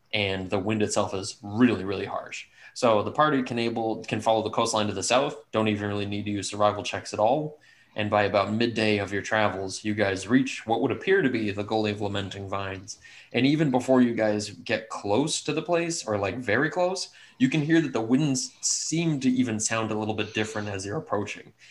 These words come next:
And as you do approach, you guys can hear that the winds sort of have this wavering, kind of, like, almost sing-song nature to them, going up and down, shifting through pitches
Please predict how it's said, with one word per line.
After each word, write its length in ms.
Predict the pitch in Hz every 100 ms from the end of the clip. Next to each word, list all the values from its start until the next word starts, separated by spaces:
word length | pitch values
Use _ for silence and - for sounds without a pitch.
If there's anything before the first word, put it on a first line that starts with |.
| - -
And 120 | 113
as 200 | 117 110
you 100 | 113
do 200 | 110 120
approach, 500 | 107 110 101 - -
you 100 | 123
guys 240 | 117 107 -
can 140 | 107
hear 240 | 104 104
that 180 | 98 95
the 100 | 98
winds 560 | 98 104 101 98 - -
sort 320 | - - 120
of 80 | 107
have 180 | 113 110
this 160 | 101
wavering, 800 | 95 92 107 123 120 113 110 110
kind 240 | 110 107 101
of, 100 | 98
like, 200 | 101 98
almost 360 | 110 101 - -
sing-song 680 | 135 151 156 165 175 175
nature 340 | 175 180 180 180
to 120 | 180
them, 320 | 196 196 165 - - -
going 300 | 127 123 -
up 160 | 120
and 120 | 117 110
down, 280 | 107 104
shifting 420 | 101 - 113 104 92
through 160 | 104
pitches 580 | 90 110 - 98 90 -